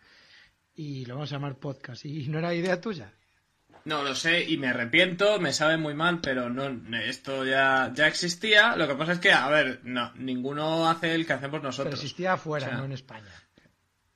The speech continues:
Speaker 2: eh, existía afuera y en España también. En España había más podcast.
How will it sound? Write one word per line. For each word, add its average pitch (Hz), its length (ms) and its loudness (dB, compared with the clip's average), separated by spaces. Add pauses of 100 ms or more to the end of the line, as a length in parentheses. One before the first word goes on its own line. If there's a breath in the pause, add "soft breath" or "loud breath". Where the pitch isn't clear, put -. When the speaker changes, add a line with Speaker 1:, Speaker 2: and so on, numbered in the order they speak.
(120)
Speaker 2:
eh, 120 300 -4
existía 127 500 -2
afuera 160 340 2
y 165 60 2
en 135 80 -2
España 131 400 -2
también. 120 280 -2
En 123 40 -4
España 143 320 -4
había 147 160 0
más 117 160 -4
podcast. - 500 -10